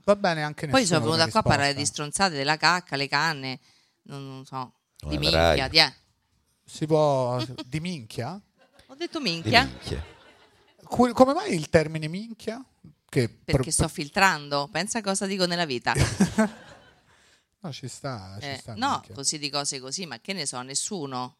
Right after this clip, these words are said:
Speaker 1: Va bene anche
Speaker 2: Che c'ha
Speaker 1: nessuno.
Speaker 2: il dittatore preferito, una c'ha. Dittatore, ce l'ho.
Speaker 1: Va bene.
Speaker 3: No, io, tra, tra, cioè, il meno peggio, allora.
Speaker 1: Tra
Speaker 3: Se
Speaker 1: No,
Speaker 3: dovesse
Speaker 1: però
Speaker 3: essere.
Speaker 1: anche
Speaker 2: Ce l'ho.
Speaker 1: nessuno accettiamo
Speaker 3: No,
Speaker 1: come
Speaker 3: anche
Speaker 1: risposta.
Speaker 3: nessuno, vabbè, no, no.
Speaker 1: Accettiamo anche nessuno come risposta.
Speaker 2: Non è la Rai.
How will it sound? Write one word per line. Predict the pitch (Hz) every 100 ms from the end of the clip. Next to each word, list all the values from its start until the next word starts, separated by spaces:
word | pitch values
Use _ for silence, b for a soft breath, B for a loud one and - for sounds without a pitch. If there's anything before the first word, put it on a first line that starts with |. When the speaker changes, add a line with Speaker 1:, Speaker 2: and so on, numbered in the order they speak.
| _
Speaker 1:
Va | 208
bene | 202 185
anche | 175 -
Speaker 2:
Che | 143
c'ha | 139 135
Speaker 1:
nessuno. |
Speaker 2:
il | 123 131
dittatore | 120 143 147
preferito, | 143 151 156 127
una | 127 123
c'ha. | 131 127 110 _ _ _
Dittatore, | - 156 175 196 139 -
ce | -
l'ho. | 147 123 _ _ _ _ -
Speaker 1:
Va | 226
bene. | 214
Speaker 3:
No, | 76
io, | 78 73
tra, | - 87 87 - _ _
tra, | - 90 - _ _
cioè, | - 82
il | 67
meno | 82 90
peggio, | 80 80 58 64
allora. | 60 58 - 67
Speaker 1:
Tra | - 196 190 185 185 190 190 185 165
Speaker 3:
Se | _ - -
Speaker 1:
No, | -
Speaker 3:
dovesse | - -
Speaker 1:
però | -
Speaker 3:
essere. | 73 -
Speaker 1:
anche | 254 226
Speaker 2:
Ce | 214
l'ho. |
Speaker 1:
nessuno | 254 233 165
accettiamo | 147 160 135 127
Speaker 3:
No, | 117
Speaker 1:
come | 123
Speaker 3:
anche | 104
Speaker 1:
risposta. | 85 - 69
Speaker 3:
nessuno, | 107 113
vabbè, | 85
no, | 80 71
no. | 69 _ _
Speaker 1:
Accettiamo | 135 143 - 131
anche | 120 110
nessuno | 107 98
come | 95 92
risposta. | - 87 90 -
Speaker 2:
Non | - 262
è | 220
la | 160
Rai. | 185 156 123